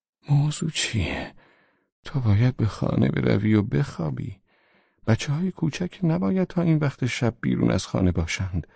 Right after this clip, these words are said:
از سرما یخ می‌زنی. حالا د-، د-، دستت را به من بده» و مثل یک مرد از جا بلند شد. «خانه‌ات کجاست؟»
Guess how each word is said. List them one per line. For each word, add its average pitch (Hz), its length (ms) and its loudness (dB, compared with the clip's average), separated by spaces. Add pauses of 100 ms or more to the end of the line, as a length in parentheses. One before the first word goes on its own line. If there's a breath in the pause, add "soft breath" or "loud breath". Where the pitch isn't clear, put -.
(260 soft breath)
از - 100 -10
سرما 135 520 -2
یخ 120 400 -2
می‌زنی. 82 520 0 (1000 soft breath)
حالا 113 420 4
د-، 113 460 -6
د-، - 260 -10
دستت 107 420 0
را 95 80 4
به 87 100 4
من 82 200 4
بده» 71 220 -2
و 73 140 -2
مثل 80 260 -4
یک 67 300 -12
مرد 87 500 -6
از - 220 -10
جا - 260 -4
بلند - 320 -14
شد. - 180 -14 (680)
«خانه‌ات - 640 -4
کجاست؟» - 600 -6